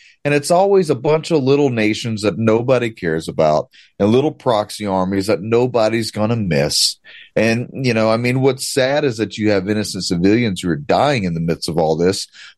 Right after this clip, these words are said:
but the politicians, for various reasons, need this to go on. I ask you this, do you think they'll actually have a full-blown war against Yemen?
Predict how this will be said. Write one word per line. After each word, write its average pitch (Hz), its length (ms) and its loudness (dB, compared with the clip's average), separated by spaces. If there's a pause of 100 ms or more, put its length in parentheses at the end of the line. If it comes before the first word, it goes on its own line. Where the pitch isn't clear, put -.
(100)
but 117 240 2 (160)
the 113 200 -2
politicians, 143 1200 -2 (400)
for 104 140 4
various 127 580 2
reasons, 110 520 0 (140)
need 113 600 2
this 98 280 2
to 95 100 -6
go 87 380 0
on. 98 240 0 (220)
I 127 100 2
ask 113 280 0
you 107 80 -2
this, 101 260 0
do - 120 -4
you 135 100 2
think 151 200 0
they'll 120 160 2
actually 110 320 0
have 98 220 0
a 95 60 -8
full-blown 101 600 0
war 92 300 2
against 98 380 -6
Yemen? 90 400 2